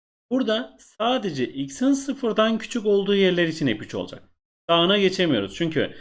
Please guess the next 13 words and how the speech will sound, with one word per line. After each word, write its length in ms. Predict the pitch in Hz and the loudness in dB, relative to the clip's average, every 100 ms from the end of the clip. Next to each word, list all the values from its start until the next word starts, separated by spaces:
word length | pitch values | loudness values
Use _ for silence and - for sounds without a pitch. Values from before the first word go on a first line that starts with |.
| - - _ | -20 -20 _
x'in 280 | 135 - 208 | -14 -8 -6
sıfırdan 580 | 196 196 190 147 113 104 | -4 -4 -2 -2 -2 -2
büyük 260 | 156 220 | -4 2
olduğu 220 | 247 156 | 2 4
yerler 240 | 127 107 107 | 0 -4 -6
için 400 | 107 262 262 - - | -4 -4 -4 -12 -6
artık 540 | 196 160 - 226 - - _ _ _ _ _ | -2 -2 -4 -10 -12 -20 _ _ _ _ _
y 200 | 180 190 | 2 4
eşittir 340 | 156 - - 269 - | 4 0 -4 -4 -4
x 280 | 202 196 - | -6 -6 0
doğrusu 380 | 180 175 165 156 | 2 2 0 2
devreye 300 | 120 104 95 | 2 2 -2
giriyor. 240 | 98 - | -4 -10